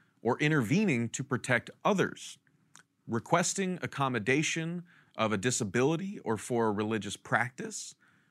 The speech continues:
or asking managers or coworkers about salary information to uncover potentially discriminatory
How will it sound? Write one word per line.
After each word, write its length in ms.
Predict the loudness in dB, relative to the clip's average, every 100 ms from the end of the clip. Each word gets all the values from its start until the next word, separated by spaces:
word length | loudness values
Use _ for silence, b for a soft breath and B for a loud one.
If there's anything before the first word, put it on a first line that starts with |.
| b 0
or 260 | 2 2
asking 480 | 2 0 0 0 0
managers 580 | 2 2 0 -2 -2 -2
or 120 | -6
coworkers 720 | -2 -2 0 0 -2 -4 -4
about 280 | 0 0 0
salary 520 | -2 0 2 4 4
information 680 | 2 0 -2 -2 -2 -6 -8
to 220 | -4 -2
uncover 460 | -2 -2 -4 -2 -2
potentially 680 | -4 -6 -6 -4 -6 -6
discriminatory 1040 | -6 -8 -6 -2 0 -2 -4 -4 -2 -2